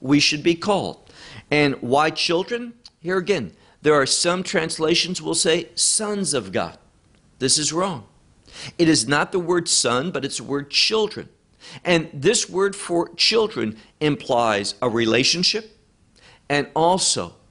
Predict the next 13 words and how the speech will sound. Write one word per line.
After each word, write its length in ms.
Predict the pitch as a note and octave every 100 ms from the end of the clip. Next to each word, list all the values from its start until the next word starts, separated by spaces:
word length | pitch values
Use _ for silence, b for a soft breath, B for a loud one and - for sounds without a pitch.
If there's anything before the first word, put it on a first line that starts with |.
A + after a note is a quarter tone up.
| _ B B -
it 200 | D3 -
provides 880 | D3+ C#3+ A2+ D#3+ D3+ A#2 A2 G#2+ -
for 400 | - - G3 D#3+
us, 240 | A2 A#2
for 600 | - - E3+ F3+ F#3+ F#3+ D#3
the 120 | F3
reader, 420 | F3+ A3 D3+ G2 - _ _ B B B -
a 140 | D#3
context 760 | D#3 - F3+ F#3 F#3 F3 C3+ -
of 380 | - A#2+ A2 A2 - -
endearment, 880 | C3 A#2+ G#2 B2+ B2+ B2 G#2 F#2+ - -
of 220 | A#2+ G2+
love, 600 | A#2+ B2+ C3 A2 G2+